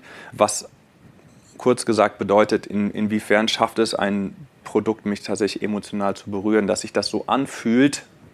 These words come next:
was User Experience ja ist, das, was ich mit dem Produkt erlebe, das fühlt sich einfach so an, als würde das zu mir passen. Ich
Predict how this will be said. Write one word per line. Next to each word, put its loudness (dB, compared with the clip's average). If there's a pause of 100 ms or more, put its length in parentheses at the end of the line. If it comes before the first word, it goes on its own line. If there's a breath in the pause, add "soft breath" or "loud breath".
(240)
was -8
User 0
Experience -2
ja 2
ist, 0
das, -2
was -2
ich -8
mit -6
dem -4
Produkt -6
erlebe, 0
das 0
fühlt -4
sich -4
einfach -2
so -4
an, 0
als -4
würde 2
das -2
zu -6
mir -4
passen. -2 (480 loud breath)
Ich -6